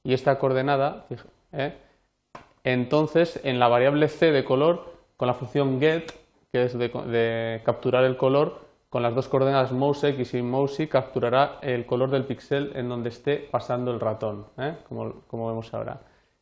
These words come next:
Y entonces hago un relleno con esa, con esa variable C, que es el color, el color C,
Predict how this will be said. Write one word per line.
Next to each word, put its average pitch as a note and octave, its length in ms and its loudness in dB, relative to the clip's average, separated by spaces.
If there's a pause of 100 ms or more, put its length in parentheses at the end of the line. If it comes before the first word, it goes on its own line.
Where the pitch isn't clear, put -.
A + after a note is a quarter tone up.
(120)
Y B2+ 100 4
entonces E3 840 2
hago B2+ 200 4
un C#3 120 2
relleno C3+ 460 2
con C3 220 4
esa, B2 340 2
con B2+ 100 -2
esa B2+ 160 -4
variable A#2 380 2
C, A#2 240 -4
que C#3 80 -2
es B2+ 100 -4
el B2+ 160 2
color, A#2+ 520 0
el A#2+ 120 -6
color A#2+ 500 0
C, A2+ 380 -2